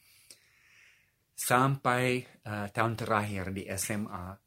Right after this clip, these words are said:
saya tertangkap jual narkoba di kampus dan saya dibuang dari sekolah dan dikunci di dalam sel.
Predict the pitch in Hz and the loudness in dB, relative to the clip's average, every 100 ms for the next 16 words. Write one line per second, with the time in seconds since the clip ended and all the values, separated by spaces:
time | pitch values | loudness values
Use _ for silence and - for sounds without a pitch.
0 | _ _ _ - 104 95 - 104 - 101 | _ _ _ -4 -2 -2 -4 -4 -2 -2
1 | 95 104 101 104 101 98 98 98 95 101 | -2 -4 -4 -4 -2 0 -2 -4 -4 -4
2 | 98 98 98 95 90 92 104 - 104 92 | -2 -2 -4 -4 -4 -6 -8 -4 -4 -2
3 | 107 104 - - 92 90 87 98 98 104 | -6 -6 -6 -6 -6 -6 -4 -4 -4 -4
4 | 101 107 110 92 98 90 98 - 90 87 | -4 -2 0 0 -2 -2 -4 -6 -8 -8
5 | 80 - _ _ _ 95 92 92 - 110 | -10 -16 _ _ _ -8 -6 -6 -6 -4
6 | 104 - 95 104 87 90 87 - 82 80 | -4 -4 -6 -4 -4 -4 -4 -4 -6 -8